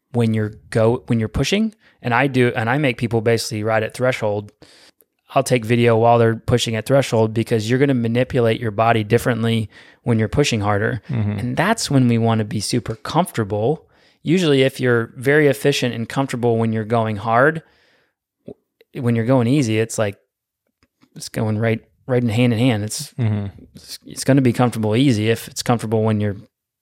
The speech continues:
Speaker 1: crushing yourself.
Speaker 2: Mm-hmm.
Speaker 1: So I always make people go hard because the other part of it is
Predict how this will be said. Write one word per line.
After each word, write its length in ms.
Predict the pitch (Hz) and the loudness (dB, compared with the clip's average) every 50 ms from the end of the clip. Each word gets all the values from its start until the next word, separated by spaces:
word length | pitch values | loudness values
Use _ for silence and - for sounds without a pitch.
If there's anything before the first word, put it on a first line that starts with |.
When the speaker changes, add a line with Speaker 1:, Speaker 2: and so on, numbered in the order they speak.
| _ - | _ -4
Speaker 1:
crushing 300 | - 139 151 - - 113 | 0 0 2 2 0 -2
yourself. 380 | 98 90 - 120 117 113 - - | -4 -4 -4 -4 -4 -4 -4 -6
Speaker 2:
Mm-hmm. 380 | - 120 110 104 107 104 98 95 95 - - - _ _ | -4 -2 -2 -2 -2 -2 -4 -6 -8 -12 -16 -20 _ _
Speaker 1:
So 420 | - - 135 123 117 113 110 104 110 - _ _ _ _ _ _ _ _ _ _ _ _ _ _ - - - | -4 0 2 4 4 4 2 0 -4 -10 _ _ _ _ _ _ _ _ _ _ _ _ _ _ -18 -8 -2
I 80 | 117 123 | 2 4
always 240 | 135 147 143 117 117 | 4 4 4 4 2
make 180 | 127 123 117 - | 2 0 0 -2
people 200 | 131 110 117 110 | -2 -4 -2 0
go 140 | 110 113 | 0 0
hard 460 | 101 101 147 160 147 127 127 135 135 - _ _ _ _ _ | 2 4 4 4 6 4 2 0 -4 -10 _ _ _ _ _
because 500 | 117 123 120 - 131 117 104 - - - _ _ | -8 -6 -4 -2 -2 -2 -2 -4 -8 -14 _ _
the 180 | - 123 120 120 | -12 -6 -2 0
other 160 | 131 156 156 | 2 2 2
part 220 | 151 - 123 120 | 2 0 0 -2
of 100 | 113 107 | 0 0
it 200 | 117 117 120 - | 0 0 0 0
is 300 | 135 120 117 113 107 101 | -2 -4 -4 -4 -6 -10